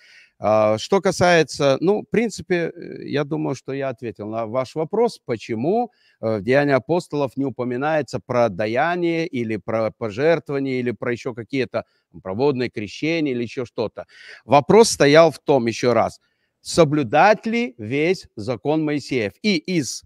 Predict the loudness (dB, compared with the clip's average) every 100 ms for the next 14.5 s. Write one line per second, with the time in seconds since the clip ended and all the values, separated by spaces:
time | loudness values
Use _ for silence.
0 | _ 0 2 4 2 0 -2 -4 -2 0
1 | 0 0 0 -2 -2 -2 0 0 0 -4
2 | _ _ _ -16 -2 0 0 0 0 0
3 | -2 -2 -2 -2 -2 -2 -2 -4 -2 -2
4 | -2 -4 -4 -4 -4 -4 -6 -6 -4 -4
5 | -4 -6 -8 _ _ _ -6 -2 0 -2
6 | -4 0 0 0 -2 -2 -4 _ -4 -2
7 | -2 -4 -10 -8 -8 -8 -6 -6 -6 -8
8 | _ _ -2 2 4 2 0 0 -2 -2
9 | -2 0 2 2 0 -6 -6 -2 -2 -4
10 | -6 0 2 2 -2 0 0 0 -4 _
11 | _ _ _ _ _ _ -4 -2 2 0
12 | 0 -2 -2 -2 -2 -4 -2 -4 -4 -4
13 | -4 -6 -10 -20 _ _ _ _ _ _
14 | _ -6 -6 -12